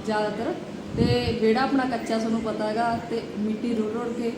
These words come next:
ਬਾਹਰ ਗਈ। ਉਹ ਅੱਜ ਸਵੇਰੇ ਮੈਂ ਸਾਰਾ ਸਾਫ਼ ਸਫਾਈਆ ਕਰਤਾ, ਕਣਕ ਆਪਾਂ ਧੋਤੀ ਤੇ ਹੁਣ ਆਪਾਂ ਰੋਟੀ ਲੱਗੇ ਆ ਜੀ। ਮਾਰਨਿੰਗ ਦਾ ਟਾਈਮ ਆ, ਚਟਨੀ ਬਣਾਉਣ ਲੱਗੇ ਆ। ਦੇਖੋ ਜੀ, ਆਪਾਂ ਬਣਾਵਾਂਗੇ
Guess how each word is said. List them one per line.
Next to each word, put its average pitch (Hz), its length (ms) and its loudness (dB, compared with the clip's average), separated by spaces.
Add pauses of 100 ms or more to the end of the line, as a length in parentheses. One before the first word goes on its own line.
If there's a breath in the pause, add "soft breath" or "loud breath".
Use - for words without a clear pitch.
(280)
ਬਾਹਰ 208 260 2
ਗਈ। 247 220 -2 (100)
ਉਹ 220 220 0
ਅੱਜ 226 100 -2 (100)
ਸਵੇਰੇ 214 340 -2
ਮੈਂ 208 160 -2 (180)
ਸਾਰਾ 214 500 -4
ਸਾਫ਼ 202 320 -6
ਸਫਾਈਆ 196 360 -4
ਕਰਤਾ, 196 380 -6 (360)
ਕਣਕ 196 300 -4
ਆਪਾਂ 202 280 -4
ਧੋਤੀ 220 480 0 (300)
ਤੇ 202 100 -6
ਹੁਣ 214 280 -2
ਆਪਾਂ 214 260 -4
ਰੋਟੀ 208 340 -2
ਲੱਗੇ 202 340 -2
ਆ 202 80 -2
ਜੀ। 208 180 -2 (100)
ਮਾਰਨਿੰਗ 196 400 0
ਦਾ 202 80 -4
ਟਾਈਮ 196 340 -4
ਆ, 233 80 -4 (640)
ਚਟਨੀ 220 320 2
ਬਣਾਉਣ 240 340 2
ਲੱਗੇ 214 300 2
ਆ। 262 80 0 (3500)
ਦੇਖੋ 214 220 2
ਜੀ, 220 60 8
ਆਪਾਂ 220 180 4
ਬਣਾਵਾਂਗੇ 247 580 2